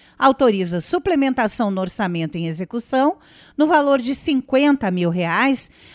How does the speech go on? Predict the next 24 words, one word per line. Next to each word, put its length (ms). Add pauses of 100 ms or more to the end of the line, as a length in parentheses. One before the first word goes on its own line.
a 120
ser 260
distribuído 840
às 160
escolas 680
municipais 1040 (300)
para 240
custear 560
despesas 840
com 180
materiais 880 (260)
para 200
as 120
oficinas 720
do 100
programa 600
Mais 540
Educação. 760 (500)
O 120
valor 340
é 80
proveniente 800
de 120
economias 840